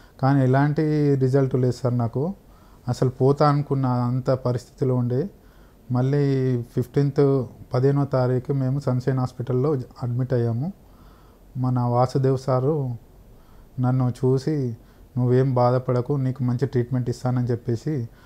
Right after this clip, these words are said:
భరోసా ఇచ్చారు సార్. అయితే నేను అడ్మిట్ అయిన రోజు మాత్రం ఇక్కడ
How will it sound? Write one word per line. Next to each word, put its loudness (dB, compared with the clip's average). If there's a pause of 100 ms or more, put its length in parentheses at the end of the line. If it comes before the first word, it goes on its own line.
(200)
భరోసా 2
ఇచ్చారు -2
సార్. -6 (800)
అయితే 0
నేను 0 (280)
అడ్మిట్ 0
అయిన 2
రోజు 4
మాత్రం 0
ఇక్కడ 0